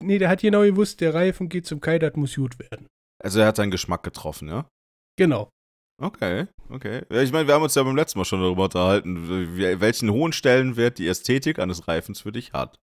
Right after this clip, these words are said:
Speaker 1: Es kann einfach, einfach scheiße aussehen auf so einem Reif-, auf so einem Motorrad. Wenn du da, was weiß ich,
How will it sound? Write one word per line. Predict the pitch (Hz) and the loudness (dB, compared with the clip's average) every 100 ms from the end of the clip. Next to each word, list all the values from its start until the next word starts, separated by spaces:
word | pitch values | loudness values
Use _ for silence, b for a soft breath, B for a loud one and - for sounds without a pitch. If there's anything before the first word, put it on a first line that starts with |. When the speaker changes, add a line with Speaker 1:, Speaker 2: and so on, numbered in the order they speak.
| _ _ - | _ _ 2
Speaker 1:
Es | 285 285 | 2 2
kann | - 269 | 0 -2
einfach, | - 190 180 - | 0 -4 -2 -4
einfach | 170 156 - | -2 -2 -6
scheiße | - 151 156 - - | -6 -4 -4 -4 -4
aussehen | 151 156 160 151 | -2 -2 -2 -2
auf | 143 | -2
so | - 160 | -2 0
einem | |
Reif-, | 151 147 151 147 | 0 -2 -4 -4
auf | - 151 | -8 -8
so | - 156 | -4 -2
einem | |
Motorrad. | 151 151 - 151 139 135 - _ - | -2 -2 -2 -2 -2 -6 -8 _ -2
Wenn | 165 | 0
du | 170 | 2
da, | 165 | 0
was | 156 - | -2 -4
weiß | 147 - | -6 -6
ich, | 185 - | -10 -10